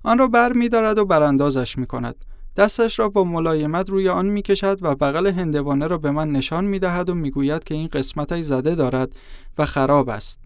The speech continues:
بعد یکی دیگر تقریباً هم اندازهٔ آن را بر می‌دارد و به من می‌دهد و من بدون اینکه حرفی بزنم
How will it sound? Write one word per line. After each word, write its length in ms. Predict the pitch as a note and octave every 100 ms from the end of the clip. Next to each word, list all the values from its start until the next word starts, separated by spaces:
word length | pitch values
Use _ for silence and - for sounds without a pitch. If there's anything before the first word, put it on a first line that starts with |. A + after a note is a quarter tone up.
| -
بعد 260 | G#3 A#3+
یکی 260 | A#3+ B3 A#3+
دیگر 340 | G#3+ F#3 G3+
تقریباً 580 | G#3+ F3+ E3 D#3 D#3 F3
هم 300 | G#3 F3 D#3+
اندازهٔ 540 | D#3 C#3+ C#3+ C#3+ F3+
آن 180 | G#3 F#3
را 100 | G3
بر 300 | E3+ E3+ F#3
می‌دارد 480 | G3+ G3+ G3 F#3+ F#3+
و 60 | F3+
به 140 | D#3
من 200 | D3 F3+
می‌دهد 460 | G3 F#3 F3+ F3 F3+
و 60 |
من 320 | F3+ F3 F#3
بدون 320 | F#3 F#3+ F#3+ F#3
اینکه 280 | F#3 F3+
حرفی 400 | D#3 D3 C3+ C#3+
بزنم 500 | C3+ B2+ B2+ C#3 F3